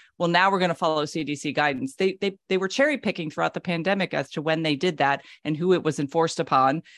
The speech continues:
And it was, you know, wildly enforced on children when it needn't be, and totally ignored when, uh, particularly liberal publicly elected officials wanted to flout the rules. So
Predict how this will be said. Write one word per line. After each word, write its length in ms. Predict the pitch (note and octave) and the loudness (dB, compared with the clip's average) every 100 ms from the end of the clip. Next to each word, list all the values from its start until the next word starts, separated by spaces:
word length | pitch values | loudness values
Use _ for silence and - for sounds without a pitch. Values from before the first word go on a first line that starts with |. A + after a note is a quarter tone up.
| - | -8
And 80 | D#3+ | -6
it 80 | D#3 | -4
was, 160 | D#3 | -4
you 60 | F3 | -4
know, 80 | C#3+ | -4
wildly 480 | C#3 D3+ F3+ F#3 E3 | 0 2 2 2 0
enforced 380 | D3 D#3+ D3 | 0 -4 -2
on 120 | D3 C3+ | -2 -2
children 320 | D3+ C3 C3+ | -4 -4 -2
when 100 | C3+ | -2
it 100 | C3 | 0
needn't 300 | C#3+ C3+ C3 | -2 -2 -2
be, 240 | C3 C#3+ | -2 -2
and 220 | - D#3 | -2 -2
totally 400 | - A#3+ C4+ G#3+ | -4 0 2 2
ignored 400 | D#3+ C#3+ D#3+ D3+ | 2 2 2 2
when, 280 | C3 C#3 C3+ - - - | 0 -4 -4 -8 -12 -2
uh, 240 | C#3+ C3 - | 0 0 -2
particularly 360 | - E3 E3 C#3+ | -6 -4 -2 0
liberal 420 | D3+ D3 C3+ - _ _ _ | 0 0 -2 -4 _ _ _
publicly 280 | F3 D3+ D3 | -6 -4 -2
elected 300 | C3+ C3+ C3 | -2 -4 -6
officials 400 | C3 E3 D3 C#3 | -2 -4 -2 -4
wanted 200 | C3+ B2+ | -2 -4
to 100 | C#3+ | -6
flout 300 | - C3+ B2+ | -2 -2 -2
the 100 | C3 | -6
rules. 300 | C3+ C3 C3 | -6 -6 -2
So 200 | E3+ D#3 | -2 -2